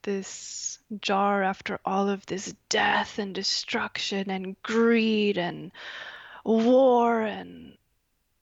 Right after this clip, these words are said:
all of, all of this darkness is released into the world, there's this one remaining being, this little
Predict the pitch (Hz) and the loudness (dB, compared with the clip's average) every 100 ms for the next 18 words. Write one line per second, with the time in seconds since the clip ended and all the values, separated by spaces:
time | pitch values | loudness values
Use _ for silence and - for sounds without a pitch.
0 | - 240 240 233 214 - - 208 220 220 | -4 -2 0 0 -2 -12 -6 -2 -2 -2
1 | 214 226 208 196 208 208 220 214 208 196 | -4 -6 -6 -4 -2 0 -2 -4 -4 -4
2 | 202 - 185 180 196 - - - _ - | -6 -6 -4 -4 -8 -10 -12 -14 _ 0
3 | 208 196 202 - 214 202 202 190 190 196 | 2 2 0 -2 -2 -2 -2 -2 0 0
4 | 196 190 180 190 - 190 190 - - - | 0 0 0 0 -2 -2 -2 -4 -8 -12
5 | - - - - - _ _ 220 208 220 | -20 -20 -20 -20 -20 _ _ 0 2 2
6 | 214 202 196 190 202 202 196 190 190 185 | 2 2 2 2 2 2 0 -2 -2 0
7 | 190 185 185 185 196 - - 196 190 190 | 2 0 -2 -4 -4 -6 -4 -2 -2 -2
8 | 185 | -4